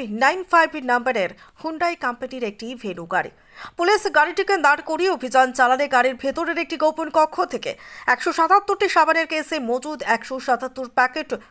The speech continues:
হেরোইন উদ্ধার হয়। আটক করা হয় হেরোইন পাচারকারী তথা ত্রিপুরা পুলিশের কনস্টেবল পদে চাকুরিরত সাইদুল রহমান ওরফে সোহেলকে।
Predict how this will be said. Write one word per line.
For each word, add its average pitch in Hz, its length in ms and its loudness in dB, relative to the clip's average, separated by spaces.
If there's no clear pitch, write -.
হেরোইন 269 320 0
উদ্ধার 185 300 -6
হয়। 170 180 0
আটক 269 240 2
করা 370 200 6
হয় 381 260 8
হেরোইন 349 300 2
পাচারকারী 349 560 4
তথা 349 200 0
ত্রিপুরা 330 320 2
পুলিশের 302 400 -2
কনস্টেবল 269 580 0
পদে 285 320 2
চাকুরিরত 277 640 0
সাইদুল 311 540 0
রহমান 214 420 0
ওরফে 220 360 0
সোহেলকে। - 480 -10